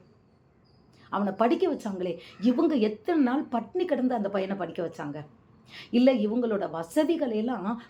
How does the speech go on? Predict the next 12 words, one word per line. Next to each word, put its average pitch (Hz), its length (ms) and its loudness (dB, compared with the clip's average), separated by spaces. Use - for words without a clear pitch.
குறைத்து 359 440 4
கொண்டு 247 240 2
படிக்க 196 280 -2
வச்சாங்க. 151 360 -10
எங்க 170 280 -6
வீட்டுக்காரர் 196 420 0
வந்து 175 260 -4
சென்ட்ரல் 170 360 -4
கவர்மெண்ட் 202 320 0
எம்ப்ளாயி 165 380 -4
தான், 165 240 -4
ஆனாலும், 220 720 2